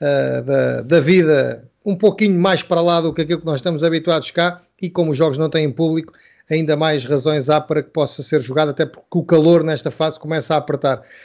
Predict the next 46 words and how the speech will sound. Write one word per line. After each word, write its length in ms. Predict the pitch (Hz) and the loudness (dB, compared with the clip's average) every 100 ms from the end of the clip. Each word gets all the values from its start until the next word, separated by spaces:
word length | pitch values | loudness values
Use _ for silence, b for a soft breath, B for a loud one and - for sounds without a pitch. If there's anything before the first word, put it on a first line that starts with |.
| B B | B B
Ahm, 360 | 170 170 170 175 _ _ _ | 0 0 0 -6 _ _ _
destes 400 | 143 220 233 - | 0 2 2 -2
jogos, 540 | 151 202 240 214 - - | 2 2 2 -2 -12 -4
eh, 760 | 180 170 160 151 139 143 156 | -2 0 0 0 -2 -6 -6
Alexandre 380 | 160 - 190 170 | -6 0 0 2
Afonso, 300 | 143 202 - | 0 0 2
e 40 | |
nós 140 | 226 208 | 0 2
já 100 | 233 | 2
tivemos 380 | 233 220 208 185 | 2 2 2 0
um 80 | |
pouco, 260 | 185 220 214 | 0 0 0
eh, 480 | 175 190 185 180 175 - | -4 -4 -8 -10 -12 -12
já 220 | 160 220 | -4 -2
falámos 280 | 196 214 170 | 0 0 2
disto, 200 | 185 175 | 0 -2
tenho 120 | 180 | -2
quase 180 | 165 175 | 0 0
a 20 | |
certeza, 480 | 165 156 147 180 170 b b b b - | 0 -2 0 0 -2 b b b b 0
da 180 | 151 208 | 4 6
magia 360 | 185 156 220 202 | 4 4 2 4
que 80 | |
esta 200 | 202 - | 0 2
liga 300 | 190 202 175 | 2 4 2
tem 420 | 175 202 208 202 - _ _ _ _ | 2 2 0 -2 -10 _ _ _ _
eh, 360 | 160 151 143 143 | -8 -6 -6 -8
o 100 | 160 | -8
que 140 | - | 0
é 60 | 233 | 0
que 80 | - | 0
poderá 260 | 196 214 | 0 2
diferenciá-la 640 | 196 185 196 190 196 208 190 | 2 0 0 0 0 2 2
das 200 | 180 175 | 2 0
outras? 280 | 226 175 | 0 -2
E 60 | 175 | 2
eu, 120 | 226 | 2
por 140 | - 208 | 2 0
exemplo, 400 | 175 254 220 202 | 2 0 -2 -4
é, 300 | 180 170 170 | -2 0 -2
é 40 | |
claramente 480 | 156 185 180 190 190 | 0 2 2 2 0
a 40 | 185 | 0
liga 220 | 190 180 | 2 0
que 80 | - | 0
gosto, 280 | 180 170 | 0 -2